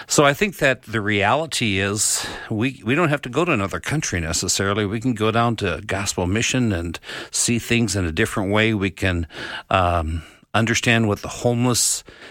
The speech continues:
situation is in our own town and those that are su-, really suffering. It puts our life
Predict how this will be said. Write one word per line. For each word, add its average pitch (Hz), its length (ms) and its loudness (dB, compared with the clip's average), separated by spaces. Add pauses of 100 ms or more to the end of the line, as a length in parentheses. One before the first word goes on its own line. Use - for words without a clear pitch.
situation 113 600 2
is 110 200 2
in 98 100 2
our 95 240 2
own 107 320 2
town 107 560 2 (300)
and 101 160 0
those 101 260 2
that 104 100 2
are 95 120 2
su-, - 280 0
really 110 300 2
suffering. 92 540 0 (340)
It 120 220 0
puts - 580 0 (240)
our 107 220 4
life - 600 -6